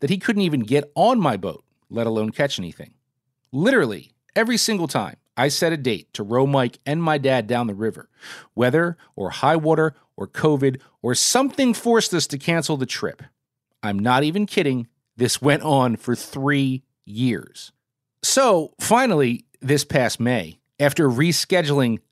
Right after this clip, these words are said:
twice, I got Mike and my dad on my boat. It was a beautiful afternoon, though very late in the shad season.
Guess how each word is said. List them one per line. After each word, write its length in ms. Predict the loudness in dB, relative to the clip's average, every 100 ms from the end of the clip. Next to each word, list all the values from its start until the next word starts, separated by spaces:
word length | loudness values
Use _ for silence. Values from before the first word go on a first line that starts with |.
| _ -10
twice, 640 | -2 2 2 0 -8 -8 -14 _ _ _ _ -2
I 160 | 2 4
got 260 | 2 2
Mike 320 | 2 0 0 -4
and 100 | -6
my 200 | -2 -2
dad 380 | 0 -2 -2 -8 -8
on 180 | -6
my 140 | -6 -8
boat. 240 | -10 -16 _ _ _ _ _ -6
It 60 |
was 120 | -4 -4
a 40 |
beautiful 520 | -4 0 0 2 0
afternoon, 480 | 0 -2 -8 -10 -14 _
though 140 | -6 -4
very 420 | -2 0 2 2
late 240 | 0 -4
in 80 | -6
the 60 | -10
shad 340 | -6 -6 -8
season. 300 | -12 -20 -20